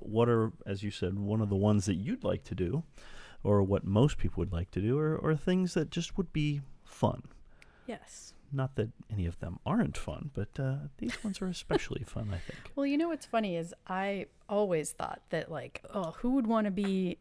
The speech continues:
Speaker 2: custodial, like, sweeping up all day and doing trash and things like that?"
Speaker 1: That will, uh, we'll put a pin in
Speaker 2: We've
Speaker 1: that
Speaker 2: talked
Speaker 1: one.
Speaker 2: about that before, that you loved that sort of thing, so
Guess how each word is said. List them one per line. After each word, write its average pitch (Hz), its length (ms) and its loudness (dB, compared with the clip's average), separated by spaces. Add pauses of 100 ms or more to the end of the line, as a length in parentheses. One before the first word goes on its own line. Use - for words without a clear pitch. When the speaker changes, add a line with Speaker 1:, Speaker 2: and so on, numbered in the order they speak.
(460)
Speaker 2:
custodial, 196 760 4
like, 165 200 4
sweeping 214 520 0
up 202 260 -2 (360)
all 202 240 8
day 190 460 6
and 170 160 4
doing 190 400 4
trash 175 500 0
and 151 300 0
things 175 220 -2
like 165 160 -2
that?" 156 320 -2
Speaker 1:
That 101 320 0
will, 110 320 6
uh, 98 240 4
we'll 104 160 2
put - 180 6
a 120 60 6
pin - 220 4
in 220 40 8
Speaker 2:
We've 277 140 8
Speaker 1:
that - 60 6
Speaker 2:
talked 294 200 6
Speaker 1:
one. - 80 2
Speaker 2:
about 190 220 4
that 147 180 0
before, 160 360 -2
that - 160 -4
you 160 420 -2 (320)
loved 156 380 -2
that 80 220 -12
sort 156 200 -8
of 143 80 -12
thing, - 400 -12
so - 300 -14